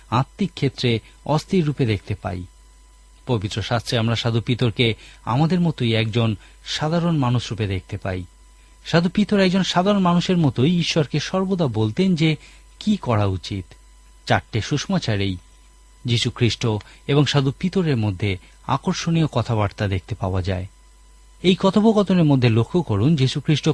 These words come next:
কখন তাকে সিমন বলেছেন এবং কখন তাকে পিতর বলেছেন।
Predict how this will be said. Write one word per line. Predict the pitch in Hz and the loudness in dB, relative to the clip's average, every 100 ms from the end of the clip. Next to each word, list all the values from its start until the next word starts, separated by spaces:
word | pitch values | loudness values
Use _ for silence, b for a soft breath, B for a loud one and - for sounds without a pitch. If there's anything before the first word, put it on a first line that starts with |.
| - | 0
কখন | 127 196 190 | -2 0 0
তাকে | 175 175 | 0 -2
সিমন | - 180 180 151 | -2 0 0 2
বলেছেন | 135 127 - 127 127 B B | 2 2 2 2 0 B B
এবং | 127 127 110 | 2 2 4
কখন | 131 - 151 | 0 2 2
তাকে | 123 113 | 2 0
পিতর | 110 180 170 | -2 -2 0
বলেছেন। | 120 95 92 - 101 92 | 0 0 -4 -4 -6 -8